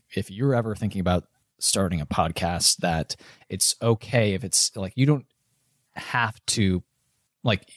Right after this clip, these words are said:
there are people who will want to listen to your shows and maybe they will bring comparisons of, like,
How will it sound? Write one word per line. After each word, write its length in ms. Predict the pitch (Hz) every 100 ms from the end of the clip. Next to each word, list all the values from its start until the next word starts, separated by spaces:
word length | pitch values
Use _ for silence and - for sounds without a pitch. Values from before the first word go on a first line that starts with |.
| _
there 200 | 135 139
are 160 | 131 127
people 340 | 123 127 123
who 380 | 117 120 110 104 - _ - - - - -
will 320 | 117 104 98
want 220 | 95 104
to 60 | 110
listen 240 | 110 120
to 80 | 107
your 100 | 107
shows 400 | 101 101 92 87
and 180 | 90 90
maybe 320 | 95 127 110
they 160 | 92 90
will 140 | 90
bring 300 | 87 90 92
comparisons 720 | 101 95 95 90 - 85 85
of, 180 | - 101
like, 160 | 92